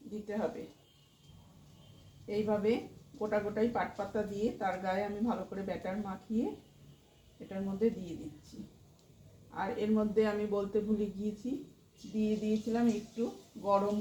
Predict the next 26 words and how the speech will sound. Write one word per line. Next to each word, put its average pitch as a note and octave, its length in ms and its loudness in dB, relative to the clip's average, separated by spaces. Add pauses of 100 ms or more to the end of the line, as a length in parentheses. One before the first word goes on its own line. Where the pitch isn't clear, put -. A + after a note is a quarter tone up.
তেল, - 180 -6 (680)
এতে G#3+ 200 2 (520)
বড়াটা G3+ 380 2 (160)
খুব A#3+ 120 0 (100)
মুচমুচে G#3+ 580 0
হয়। - 260 -6
আর F#3+ 160 2
একটু - 160 -6 (120)
সুজিও G#3 400 4 (100)
দিয়েছিলাম। E3+ 460 -4 (2750)
এরমভাবে A3 420 4 (140)
তোমরা G#3 240 -2 (540)
একবার G3+ 240 -2 (100)
পাট B3 140 -2 (100)
পাতা G#3 280 -8
দিয়ে G#3 140 -2 (100)
বড়া F#3+ 260 4
করে G3+ 160 -2 (120)
খেয়ে G3+ 300 0
দেখবে, G3+ 320 0 (580)
খুব C4 140 -6 (120)
ভালো G3 200 0 (120)
লাগে। E3 240 -4 (960)
তোমরা A3 320 2 (320)
পাট G3+ 220 -2
পাতা G#3+ 180 -2